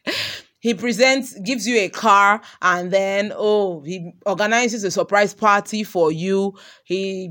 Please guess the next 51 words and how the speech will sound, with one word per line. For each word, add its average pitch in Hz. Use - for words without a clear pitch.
gives 247
you 254
very 214
expensive 208
gifts. 190
He 233
does 285
so 262
many, 233
you 202
know, 208
extra 254
things. 190
And 196
you 202
say, 233
"Oh, 220
he's 190
just 196
being 185
nice." 151
Sister, 190
that 185
one 208
is 147
not 175
just 160
being 160
nice. 147
Ask 190
him 170
what 254
he's 208
<laughs> -
looking 202
for, 190
especially 226
if 233
he 208
has 170
not 214
said 190
anything. 175
And 147
trust -
me, 220
men 240
will 220
not 214
just 185
go 208